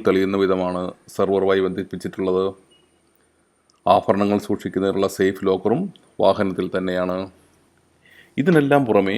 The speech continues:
സായുധരായ രണ്ട് കാവൽക്കാർ മുഴുവൻ സമയവും വാഹനത്തിലുണ്ടാവും. എന്തായാലും ഈ അത്ഭുത വാഹനം കാണുവാൻ നിരവധി ആളുകൾ ദൂര സ്ഥലങ്ങളിൽ നിന്ന് പോലും കാഞ്ഞിരപ്പള്ളിയിൽ എത്തിക്കൊണ്ടിരിക്കുന്നു.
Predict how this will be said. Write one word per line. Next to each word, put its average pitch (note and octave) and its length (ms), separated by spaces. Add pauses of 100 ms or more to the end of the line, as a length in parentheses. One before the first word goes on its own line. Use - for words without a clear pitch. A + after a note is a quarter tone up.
(600)
സായുധരായ A2+ 540 (460)
രണ്ട് G#2 240 (100)
കാവൽക്കാർ F#2 520 (300)
മുഴുവൻ G2+ 340
സമയവും F2+ 340 (460)
വാഹനത്തിലുണ്ടാവും. F#2 800 (1160)
എന്തായാലും G#2 400 (1040)
ഈ C3 100 (100)
അത്ഭുത B2 300
വാഹനം G#2+ 340
കാണുവാൻ F#2 400 (460)
നിരവധി A2+ 500
ആളുകൾ F#2+ 320 (960)
ദൂര A#2 260
സ്ഥലങ്ങളിൽ F#2+ 400
നിന്ന് F2+ 180
പോലും F2 260 (320)
കാഞ്ഞിരപ്പള്ളിയിൽ F#2 640 (260)
എത്തിക്കൊണ്ടിരിക്കുന്നു. F#2 720